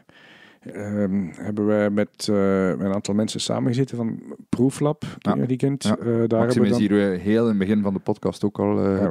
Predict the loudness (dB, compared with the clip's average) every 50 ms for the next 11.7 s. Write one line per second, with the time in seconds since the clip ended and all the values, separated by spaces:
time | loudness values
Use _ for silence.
0 | 2 2 2 2 0 2 0 0 -2 -2 -6 -18 -20 -20 -14 -4 -2 0 2 2
1 | 2 4 2 2 2 2 2 2 2 2 2 2 2 2 2 2 0 0 0 -2
2 | 0 -2 -6 -2 0 2 2 2 0 -4 -4 -2 0 2 2 0 0 -2 -2 0
3 | 0 0 2 0 0 0 0 0 0 0 0 0 0 -2 -2 -4 -6 -8 -8 -14
4 | -14 -2 -2 -2 -2 -2 -2 -2 2 2 2 0 0 -4 -4 -2 -2 0 0 -2
5 | 0 0 2 2 4 4 2 2 0 -2 -2 0 0 0 2 4 4 4 4 2
6 | 2 0 0 0 2 2 2 2 4 4 4 4 2 2 2 2 2 4 4 2
7 | 4 2 -2 -6 -6 _ _ _ -20 -20 -20 -20 -20 -20 -20 -20 -14 -6 -4 -2
8 | 2 2 2 2 4 4 4 4 4 4 4 4 2 0 0 -2 -8 _ -2 0
9 | 2 4 4 2 2 2 2 2 2 2 4 4 2 2 2 2 0 2 2 0
10 | 0 -2 -4 _ -8 -4 -2 0 2 2 2 2 2 2 0 0 2 2 2 2
11 | 2 0 -4 -6 -16 -18 -20 -6 -4 -4 -4 -4 -6